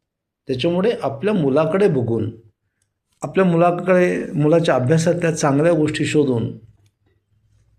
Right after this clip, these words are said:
त्यासाठी मला, त्याला प्रोत्साहन देता येईल का, अशा गोष्टी शोधून त्याला प्रोत्साहन देणं खूप महत्त्वाचं आहे. मग त्याच्याजवळ बसून जर व्यवस्थित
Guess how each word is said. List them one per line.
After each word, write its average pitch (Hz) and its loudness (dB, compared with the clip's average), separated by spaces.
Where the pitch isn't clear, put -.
त्यासाठी 185 2
मला, 196 2
त्याला 180 4
प्रोत्साहन 175 0
देता 147 0
येईल 143 2
का, 117 -4
अशा 147 -2
गोष्टी 147 -2
शोधून 147 -2
त्याला 135 -4
प्रोत्साहन 131 -4
देणं 123 -2
खूप 127 -6
महत्त्वाचं 110 -8
आहे. 95 -12
मग 170 -2
त्याच्याजवळ 170 2
बसून 151 0
जर 160 2
व्यवस्थित 143 0